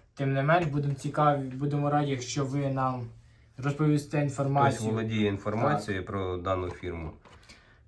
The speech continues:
Speaker 1: Можемо одну
Speaker 2: Напишіть,
Speaker 1: вам
Speaker 2: будь
Speaker 1: продемонструвати,
Speaker 2: ласка.
Speaker 1: як вони дістаються. На жаль, ця дісталася нам без блістерової запаковки, тим не менш.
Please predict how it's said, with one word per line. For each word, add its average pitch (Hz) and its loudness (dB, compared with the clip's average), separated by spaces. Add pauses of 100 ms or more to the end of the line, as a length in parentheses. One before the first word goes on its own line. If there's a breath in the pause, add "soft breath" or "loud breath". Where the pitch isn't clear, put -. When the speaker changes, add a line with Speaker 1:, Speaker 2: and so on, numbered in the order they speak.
(120)
Speaker 1:
Можемо 135 2
одну 131 2
Speaker 2:
Напишіть, 135 2
Speaker 1:
вам 131 6
Speaker 2:
будь 107 0
Speaker 1:
продемонструвати, 135 0
Speaker 2:
ласка. - -
Speaker 1:
як 160 2
вони 160 0
дістаються. 151 0
На 127 0
жаль, 127 0
ця 131 -2
дісталася 123 -2
нам 123 -2 (180)
без 151 0
блістерової 170 0
запаковки, 160 -2 (100)
тим 127 -2
не 120 -2
менш. 151 -4